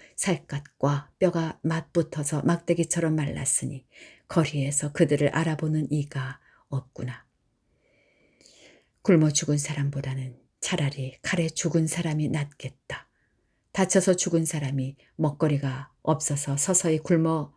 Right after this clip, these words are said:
죽어가는 사람보다 더 낫겠다.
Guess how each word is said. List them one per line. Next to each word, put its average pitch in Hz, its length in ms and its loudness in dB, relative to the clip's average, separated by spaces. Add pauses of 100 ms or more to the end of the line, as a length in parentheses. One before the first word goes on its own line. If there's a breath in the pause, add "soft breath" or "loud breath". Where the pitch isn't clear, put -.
(120)
죽어가는 170 480 2
사람보다 139 800 -4
더 - 400 -8
낫겠다. - 720 -10